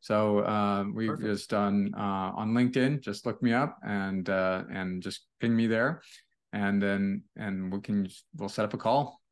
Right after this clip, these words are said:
Speaker 2: I will add your LinkedIn to the liner notes of this
Speaker 1: Yeah.
Speaker 2: episode. Please get in touch with Jay. He's got a compelling, um,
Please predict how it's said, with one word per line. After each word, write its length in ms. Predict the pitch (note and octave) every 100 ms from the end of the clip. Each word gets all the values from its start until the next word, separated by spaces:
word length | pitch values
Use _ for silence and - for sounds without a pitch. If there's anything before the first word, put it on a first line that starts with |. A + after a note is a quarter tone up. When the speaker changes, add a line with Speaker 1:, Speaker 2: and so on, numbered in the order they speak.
| _ _
Speaker 2:
I 220 | A2 G#2 A2
will 180 | A2
add 240 | A#2 B2+ B2
your 100 | C#3
LinkedIn 380 | C#3+ B2+ C#3+ C#3
to 80 |
the 80 | C3+
liner 260 | C3 C#3+ D3+
notes 280 | D3+ E3 D3+
of 40 |
this 140 | D3+
Speaker 1:
Yeah. 60 | D#3+
Speaker 2:
episode. 540 | - G3 F3 E3+ F3 - -
Please 300 | D#3+ F3 E3
get 160 | D#3
in 40 | B2+
touch 280 | C#3+ C#3 B2
with 120 | G#2+
Jay. 220 | B2+ B2+
He's 140 | C3
got 120 | B2+ A#2
a 40 |
compelling, 800 | - G#2+ - C#3 C#3 C#3 C#3 C3 - _ _ _
um, 460 | - B2 A2+ A2